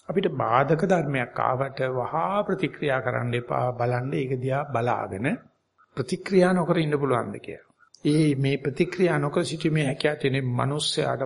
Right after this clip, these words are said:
පමණයි. මීයක් දැක්කට පස්සේ බලලෙකුට බෑ ප්‍රතික්‍රියා නොකර ඉන්න. මීයක් දැක්කට පස්සේ ගැරන්ඩියෙකුට බෑ ප්‍රතික්‍රියා කරන්න. එයාගේ සහජාසයෙන් එයා පැනලා කනවා.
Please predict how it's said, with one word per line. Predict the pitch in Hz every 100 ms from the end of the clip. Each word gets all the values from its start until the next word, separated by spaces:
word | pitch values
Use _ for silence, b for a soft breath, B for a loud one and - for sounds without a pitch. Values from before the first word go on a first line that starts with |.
| -
පමණයි. | 165 202 185 110 107 113 185 - b b _
මීයක් | 143 143 147 139 135
දැක්කට | 131 - 131
පස්සේ | 120 123 131 151
බලලෙකුට | 127 113 135 143 147 147
බෑ | 123 131
ප්‍රතික්‍රියා | 156 147 127 - 143 120
නොකර | 123 110 -
ඉන්න. | - - _ _ _ _ -
මීයක් | 143 151 151
දැක්කට | 147 143 147
පස්සේ | 143 147 160
ගැරන්ඩියෙකුට | 139 131 151 170 175 131
බෑ | 151 160
ප්‍රතික්‍රියා | 151 143 - 160 131
කරන්න. | 135
එයාගේ | 185 185 196
සහජාසයෙන් | - 147 143 185 220 214 185 143 170
එයා | 196 208
පැනලා | 185 160 180
කනවා. | - 135 95